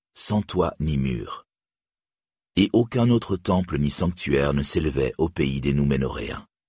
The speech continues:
Au pied de la montagne étaient érigés les tombeaux des rois, et sur une colline voisine se trouvait Armenelos,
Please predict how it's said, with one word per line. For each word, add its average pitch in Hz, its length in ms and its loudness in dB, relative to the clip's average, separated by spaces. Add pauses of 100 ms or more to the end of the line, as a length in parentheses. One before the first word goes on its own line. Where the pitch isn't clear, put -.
(960)
Au 104 100 4
pied 151 200 2
de 120 80 4
la 92 100 4
montagne 117 640 2
étaient 101 340 0
érigés 95 400 2
les 80 140 0
tombeaux 95 420 2
des 82 120 2
rois, 62 340 -6 (600)
et 71 100 0
sur 67 200 0
une 73 140 -2
colline 85 300 4
voisine 78 560 0 (480)
se - 120 -2
trouvait 113 420 4 (140)
Armenelos, 98 920 2